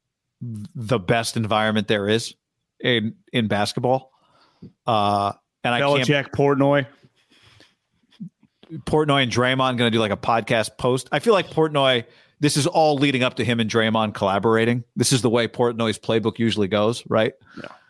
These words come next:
Speaker 1: So I think that's gonna work out. But, um, the Warriors were this close to playing in Miami. Like, the Warriors were one game away from playing the Heat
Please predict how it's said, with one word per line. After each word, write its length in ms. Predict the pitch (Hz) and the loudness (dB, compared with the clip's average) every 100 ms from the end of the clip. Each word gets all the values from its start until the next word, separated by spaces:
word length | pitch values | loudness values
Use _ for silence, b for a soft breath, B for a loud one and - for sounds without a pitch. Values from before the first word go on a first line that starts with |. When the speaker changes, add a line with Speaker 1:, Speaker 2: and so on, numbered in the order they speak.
| B B - | B B -6
Speaker 1:
So 480 | - 127 117 113 - | 0 2 2 -2 -2
I 120 | 120 | -4
think 140 | 135 | -2
that's 180 | 127 120 | -2 -2
gonna 140 | 135 117 | 0 0
work 220 | 110 107 | 0 0
out. 240 | 110 117 | 0 0
But, 240 | 123 110 - - | 0 -2 -2 -2
um, 400 | 107 98 92 95 _ _ _ _ _ _ | -2 -2 -6 -16 _ _ _ _ _ _
the 80 | 143 | 2
Warriors 280 | 147 175 135 | 4 4 4
were 100 | 139 | 2
this 300 | 110 147 - | 2 0 0
close 400 | - 139 113 - | 0 0 0 -4
to 80 | - | -8
playing 280 | - 120 110 | -2 -2 -2
in 100 | 101 | -2
Miami. 480 | 95 92 92 85 - _ _ _ - | -2 -2 -4 -8 -18 _ _ _ -4
Like, 260 | 123 - - | -4 -4 -8
the 120 | 110 | -2
Warriors 540 | 110 123 147 156 135 - _ _ _ _ - | 2 4 4 2 0 -6 _ _ _ _ -4
were 400 | 117 117 110 - | 0 2 0 -2
one 320 | 110 117 147 | -2 0 2
game 180 | 147 147 | 2 2
away 320 | 135 120 117 | 4 4 2
from 160 | 110 107 | -2 -4
playing 300 | - 120 110 | -2 -2 -2
the 60 | 101 | -4
Heat 340 | 101 113 - | -2 -2 -4